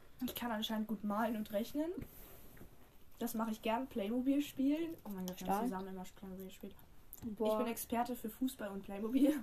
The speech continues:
Speaker 1: Das interessiert
Speaker 2: Hä,
Speaker 1: mich
Speaker 2: warum
Speaker 1: gar
Speaker 2: hat
Speaker 1: nicht.
Speaker 2: zwei Alter hin?
Speaker 1: Häuser. Ich weiß, weil sie fast zehn war halt.
Speaker 2: Ja.
Speaker 1: Das interessiert mich gar nicht. Häuser. <laughs>
Speaker 2: Wo wohnst du? Auf der Straße natürlich.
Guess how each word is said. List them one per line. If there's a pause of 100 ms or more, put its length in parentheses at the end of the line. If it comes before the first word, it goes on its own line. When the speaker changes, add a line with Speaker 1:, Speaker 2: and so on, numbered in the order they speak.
(600)
Speaker 1:
Das
interessiert
Speaker 2:
Hä,
Speaker 1:
mich
Speaker 2:
warum
Speaker 1:
gar
Speaker 2:
hat
Speaker 1:
nicht.
Speaker 2:
zwei
Alter
hin?
Speaker 1:
Häuser. (120)
Ich
weiß,
weil
sie
fast
zehn
war
halt.
Speaker 2:
Ja. (140)
Speaker 1:
Das
interessiert
mich
gar
nicht.
Häuser. (1400)
<laughs>
Speaker 2:
Wo
wohnst
du?
Auf
der
Straße
natürlich.